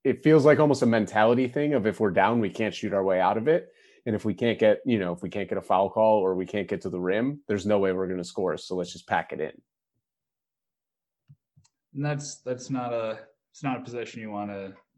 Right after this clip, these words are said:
Speaker 2: be in as a, a basketball team, but I feel like, again, far too many are this season. It's, uh,
Speaker 1: Definitely.
Speaker 2: not a good year for shooting.
Speaker 1: Yeah, it, it's, this is not an, uh, an isolated problem for Ohio State. It is a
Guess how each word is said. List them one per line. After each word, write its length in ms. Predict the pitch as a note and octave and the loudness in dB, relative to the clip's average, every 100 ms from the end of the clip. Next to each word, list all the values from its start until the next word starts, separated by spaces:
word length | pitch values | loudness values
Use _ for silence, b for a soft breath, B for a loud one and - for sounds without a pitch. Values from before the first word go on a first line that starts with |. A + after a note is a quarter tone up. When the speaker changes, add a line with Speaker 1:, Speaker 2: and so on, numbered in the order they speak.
| - | -18
Speaker 2:
be 160 | G#2+ G#2 | -12 -12
in 100 | G2 | -12
as 160 | F#2+ | -10
a, 320 | G2+ F#2+ - | -8 -6 -8
a 40 | F#2+ | -12
basketball 480 | G#2 G#2+ - G#2 F#2+ | -10 -12 -10 -10 -10
team, 280 | A2 G#2 | -10 -8
but 160 | F#2+ F#2 | -6 -8
I 520 | - _ _ _ _ - | -10 _ _ _ _ -10
feel 160 | A#2+ | -8
like, 340 | A2 G#2 - - | -6 -8 -14 -18
again, 320 | A2+ A#2 G2+ | -10 -8 -8
far 220 | F#2+ A#2 G#2 | -10 -10 -10
too 180 | A2+ | -10
many 240 | G2+ G2 F#2 | -8 -8 -8
are 160 | F2 | -8
this 180 | E2+ - | -12 -16
season. 480 | F2 D#2+ E2+ E2+ F2 _ - | -18 -18 -20 -20 -20 _ -20
It's, 240 | E2+ - | -20 2
uh, 100 | G#2+ | 2
Speaker 1:
Definitely. 320 | - D2+ - _ _ _ _ _ | 2 -4 -8 _ _ _ _ _
Speaker 2:
not 140 | A2 G#2 | -12 -10
a 40 | |
good 140 | F#2+ F2+ | -12 -10
year 180 | F2 | -12
for 160 | E2 E2+ | -14 -18
shooting. 400 | - E2+ E2+ - _ _ _ _ _ _ B2 | -20 -18 -18 -18 _ _ _ _ _ _ 4
Speaker 1:
Yeah, 180 | A#2+ | 6
it, 180 | A#2 B2 | 8 6
it's, 400 | B2 B2 - - - | 6 4 0 -10 -4
this 280 | A2+ B2 C3 | 4 4 6
is 120 | C3 | 4
not 420 | C3 C#3 C3+ - | 6 6 6 4
an, 300 | B2 A2 G#2 - | 4 4 2 2
uh, 240 | A2 G2+ A2+ | 0 0 0
an 120 | A2 | 2
isolated 640 | A2 A2+ - G#2+ G2+ F#2+ | 4 4 2 0 2 0
problem 320 | G#2+ F#2+ F2 D2+ | 2 2 2 -2
for 160 | F#2 | 2
Ohio 360 | F2 F2 E2+ D#2+ | 2 2 -2 -2
State. 340 | - C2+ G1+ | -6 -6 -6
It 180 | - F#2 | -4 -2
is 420 | F2+ F2 E2 - - | -2 -4 -6 -12 -6
a 560 | F#2 F2 E2+ D#2+ A#1 | -4 -2 -4 -6 -8